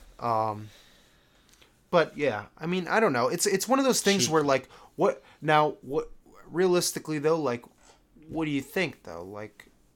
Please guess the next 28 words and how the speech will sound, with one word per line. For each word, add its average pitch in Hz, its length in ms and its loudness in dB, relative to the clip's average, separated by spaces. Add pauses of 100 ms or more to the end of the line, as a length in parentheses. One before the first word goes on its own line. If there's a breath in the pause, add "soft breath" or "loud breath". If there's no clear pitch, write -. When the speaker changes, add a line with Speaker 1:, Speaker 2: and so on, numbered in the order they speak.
(100)
Speaker 1:
is 123 180 -6
there, 123 360 0 (380 soft breath)
like, 107 340 -4 (120)
are 113 160 -2
you 123 200 -6
kind 127 360 -2
of 110 140 -10 (1000 soft breath)
aware 110 520 -8
of 123 100 -12
this 151 240 -8
risk, 160 380 -4 (540 soft breath)
Anthony 139 380 -6
Caruso? 147 640 -4 (1700 soft breath)
Speaker 2:
I 131 100 -6
don't 120 220 -8
care. 92 380 -12 (1600 loud breath)
My 107 120 -16
body's 104 440 -10
tough. - 420 -14 (1200 soft breath)
I 123 80 -6
feel 123 180 -8
like 113 140 -10
I 110 80 -6
have 104 120 -10
a 104 60 -8
great 98 460 -10
immune 95 340 -12
system. 107 500 -16